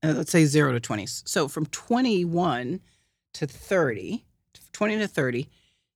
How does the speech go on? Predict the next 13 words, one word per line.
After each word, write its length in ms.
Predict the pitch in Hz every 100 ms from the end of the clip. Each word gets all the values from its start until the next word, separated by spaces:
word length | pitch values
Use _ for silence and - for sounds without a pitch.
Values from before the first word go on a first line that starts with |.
| -
you 440 | 170 180 196 196 -
are, 480 | 143 143 139 139 143 -
you've 240 | 156 139 131
left 260 | 165 202
your 100 | 240
parents' 400 | - 190 165 147
home 500 | - 135 117 113 165 - _ _ _ _ _ _
and 200 | 151 143
you're 160 | 143 151
like, 280 | 135 104 92 - - - _ -
"I'm 140 | 143
outta 260 | 117 90 92
there." 300 | - -